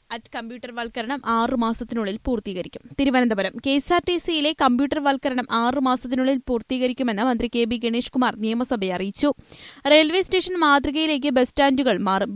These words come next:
ബസ്സുകൾ സ്റ്റാൻഡിലേക്കുള്ള വരവും പോക്കും സ്ക്രീനിൽ തെളിയും. അനൗൺസ്മെന്റ് സംവിധാനവും ഉണ്ടാകും. തത്സമയ ടിക്കറ്റിംഗ് ഉൾപ്പെടെ പൂർണ്ണമായും കറൻസി രഹിത ടിക്കറ്റ് ഇടപാടിലേക്ക് മാറും. എം എൽ എമാരുടെ ഫണ്ടിൽ നിന്ന് കമ്പ്യൂട്ടർ വാങ്ങുന്നതിന് പ്രത്യേക ഉത്തരവ് സർക്കാർ ഇറക്കും.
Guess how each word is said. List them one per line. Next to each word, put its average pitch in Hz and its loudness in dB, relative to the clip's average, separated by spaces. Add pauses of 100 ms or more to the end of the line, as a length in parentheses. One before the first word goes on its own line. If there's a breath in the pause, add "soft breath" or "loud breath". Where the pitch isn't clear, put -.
ബസ്സുകൾ 330 2
സ്റ്റാൻഡിലേക്കുള്ള 285 0 (140)
വരവും 247 2
പോക്കും 240 0
സ്ക്രീനിൽ 254 -2
തെളിയും. 190 -6
അനൗൺസ്മെന്റ് 247 -4
സംവിധാനവും 240 -2
ഉണ്ടാകും. 202 -6 (420 loud breath)
തത്സമയ 359 2
ടിക്കറ്റിംഗ് 320 -4
ഉൾപ്പെടെ 285 0
പൂർണ്ണമായും 285 0
കറൻസി 254 -2
രഹിത 277 -2 (100)
ടിക്കറ്റ് 262 -8
ഇടപാടിലേക്ക് 254 -2
മാറും. 185 -4 (400 loud breath)
എം 226 0
എൽ 240 2
എമാരുടെ 262 2
ഫണ്ടിൽ 269 -2
നിന്ന് 262 0
കമ്പ്യൂട്ടർ 262 0
വാങ്ങുന്നതിന് 262 2
പ്രത്യേക 262 -2 (200)
ഉത്തരവ് 247 -2
സർക്കാർ 226 -2
ഇറക്കും. 175 -6